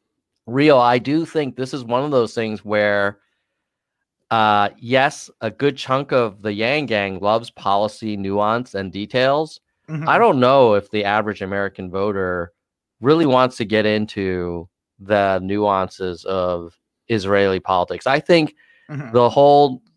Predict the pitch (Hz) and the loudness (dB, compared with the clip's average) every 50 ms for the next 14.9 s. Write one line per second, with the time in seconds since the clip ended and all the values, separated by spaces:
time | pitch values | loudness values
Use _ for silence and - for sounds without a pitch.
0 | - 113 117 117 117 107 101 120 123 127 127 123 120 120 - 104 104 104 101 101 | -4 -2 0 0 0 -2 -2 -2 2 4 4 4 4 2 2 0 0 0 0 -2
1 | 92 - _ _ _ - 135 147 151 151 131 110 101 127 127 123 - - 113 95 | -4 -8 _ _ _ 0 4 4 4 4 2 0 0 0 0 0 -2 -6 -12 -12
2 | - - 117 123 123 107 117 120 117 113 113 110 113 107 - 101 104 98 95 87 | -12 -10 -8 -6 -4 -2 0 0 0 2 0 0 -2 -4 -4 -4 -2 -2 -2 -4
3 | 95 82 85 - 127 127 120 123 - _ _ - 107 104 104 101 104 117 135 131 | -6 -8 -4 -2 0 0 0 0 -2 _ _ -6 -4 -2 -2 -2 2 2 2 2
4 | 123 117 110 - - 98 98 92 95 98 110 104 - _ - 143 131 - 104 104 | 2 0 -4 -6 -8 -10 -8 -8 -8 -10 -10 -12 -12 _ -10 -10 -10 -10 -10 -12
5 | 110 101 120 123 117 113 110 104 98 92 113 123 131 127 - - 127 117 113 110 | -6 -2 2 2 4 4 2 0 0 0 2 2 0 0 0 0 2 2 2 2
6 | 104 98 90 98 92 101 104 110 113 110 107 - 98 90 90 87 87 - _ _ | 0 0 -2 0 0 2 2 2 2 0 -2 -2 -2 -2 -2 -2 -4 -8 _ _
7 | _ _ _ _ _ _ _ _ _ _ _ _ _ 123 131 143 165 170 - _ | _ _ _ _ _ _ _ _ _ _ _ _ _ 0 2 2 2 0 -4 _
8 | _ _ _ _ _ _ - 117 - - - - 147 160 170 175 170 143 117 110 | _ _ _ _ _ _ -8 -8 -8 -10 -12 -6 -2 2 4 6 6 6 4 2
9 | - - - - 127 113 107 107 113 123 131 135 135 - 117 107 104 - 104 98 | 0 -4 -8 -4 -2 -2 0 2 2 2 0 -2 -4 -6 -10 -10 -6 -4 -2 -2
10 | 98 98 95 101 - _ - 113 110 - 107 110 127 143 151 - - - 113 117 | 0 0 -2 -4 -6 _ -8 -8 -8 -6 -2 0 0 0 0 -2 -6 -6 -2 0
11 | 120 123 123 123 123 120 120 - - - - - - 110 110 110 107 107 104 104 | 2 4 4 4 2 2 0 -4 -8 -14 -12 -8 -6 -4 -4 -4 -4 -4 -4 -6
12 | 98 90 87 85 87 90 104 - _ _ _ _ _ _ _ _ - 110 110 107 | -6 -6 -4 -4 -4 -6 -8 -10 _ _ _ _ _ _ _ _ -4 -2 0 0
13 | 113 120 123 131 139 139 131 - 135 120 120 - - - 131 131 131 120 120 113 | 2 2 4 4 2 2 0 -2 -2 -2 -2 -2 -2 -2 -2 -2 0 0 0 0
14 | 107 107 - - 120 120 117 117 113 110 107 - 98 98 95 92 87 | 0 0 0 0 0 2 2 0 0 -2 -4 -4 -4 -4 -4 -6 -8